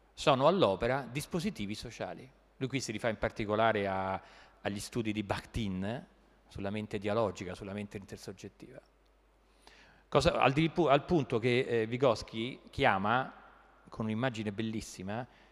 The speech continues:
siccome da quello che si riesce a capire, ehm, la caratteristica che, eh, qualifica il cervello, eh, di un animale umano rispetto a molti altri animali è, è lo sviluppo abnorme dei lobi frontali, cioè di questa parte qua,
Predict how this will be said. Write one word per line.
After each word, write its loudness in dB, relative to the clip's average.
siccome 0
da 0
quello 2
che 2
si -6
riesce 2
a 0
capire, -2
ehm, -10
la -2
caratteristica 0
che, -2
eh, -8
qualifica -2
il -4
cervello, 0
eh, -8
di -6
un -2
animale 2
umano 0
rispetto -4
a -2
molti -4
altri -2
animali -4
è, -2
è -10
lo -2
sviluppo -4
abnorme -4
dei -8
lobi -4
frontali, -10
cioè -12
di -18
questa -12
parte -10
qua, -12